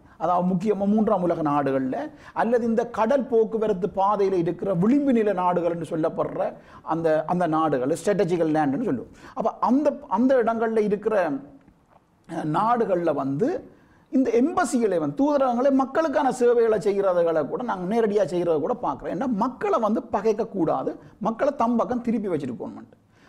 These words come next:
நீங்க கேள்வி என்னென்றால், யாரு மக்கள்? இதான் கேள்வி, யார் மக்கள்? என்ன ஒரு நாட்டுக்குள்ள உள்ள இருக்கிற எல்லா நபர்களும் மக்கள் கிடையாது. அவருடைய பார்வையில், அதிகாரத்தினுடைய பார்வையில ஒரு நாட்டுக்கு இருக்கிற அத்தனை பேரும் மக்கள் கிடையாது.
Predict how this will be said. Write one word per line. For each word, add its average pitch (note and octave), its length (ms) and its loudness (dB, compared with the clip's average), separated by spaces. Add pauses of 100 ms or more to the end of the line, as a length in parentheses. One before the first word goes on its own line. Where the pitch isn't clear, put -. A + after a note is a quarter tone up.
(140)
நீங்க B2+ 200 -8
கேள்வி A#3 580 0
என்னென்றால், C#3 640 -8 (300)
யாரு G#3 460 -6
மக்கள்? C3 360 -12 (1800)
இதான் G#3+ 180 -4
கேள்வி, C3 320 -6
யார் C4 400 0
மக்கள்? E3+ 420 -6 (420)
என்ன C#4 220 2
ஒரு A#3 140 2
நாட்டுக்குள்ள D4 560 0
உள்ள B3 320 2
இருக்கிற A#3 360 2
எல்லா C4+ 400 4
நபர்களும் A3+ 560 2
மக்கள் A3 300 -2
கிடையாது. A2 360 -10 (560)
அவருடைய F#3 580 0
பார்வையில், F3 480 0
அதிகாரத்தினுடைய G#3+ 840 0
பார்வையில C#3 640 -2 (200)
ஒரு B3 140 0
நாட்டுக்கு B3+ 420 0
இருக்கிற B3 280 0
அத்தனை F#3+ 320 -4
பேரும் F3 220 -2
மக்கள் A3+ 280 -2
கிடையாது. A#2 340 -10